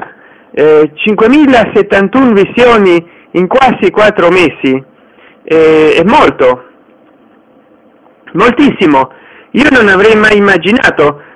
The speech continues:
così tanto successo, perché ci sono dei canali con più video dei miei che magari in cinque o sei anni hanno cinquecento visioni. Beh, magari una cosa di quel genere, non so. Invece,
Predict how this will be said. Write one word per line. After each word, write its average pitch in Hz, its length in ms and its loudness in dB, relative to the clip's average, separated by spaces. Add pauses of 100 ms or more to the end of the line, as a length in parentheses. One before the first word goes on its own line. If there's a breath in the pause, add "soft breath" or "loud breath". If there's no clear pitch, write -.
(180 loud breath)
così 170 260 -4
tanto 220 280 0
successo, 170 500 -2
perché 156 260 -4
ci 170 180 -10
sono 254 200 0
dei 208 140 0
canali 202 540 -2 (240 loud breath)
con 180 220 -2
più 277 160 0
video 196 320 2
dei 185 140 2
miei 202 480 0 (420 loud breath)
che 190 140 -2
magari 226 720 0
in 196 260 -2
cinque 254 340 0
o 208 140 -2
sei 240 240 0
anni 240 480 0 (220 loud breath)
hanno 190 680 2
cinquecento 220 520 0
visioni. 143 640 -2 (1400)
Beh, 170 460 -2
magari 185 420 -2
una 151 200 -2
cosa 165 260 -4
di 147 100 -2
quel 156 200 0
genere, 135 400 0
non 143 240 -2
so. 147 240 -2 (1300 loud breath)
Invece, 247 680 -2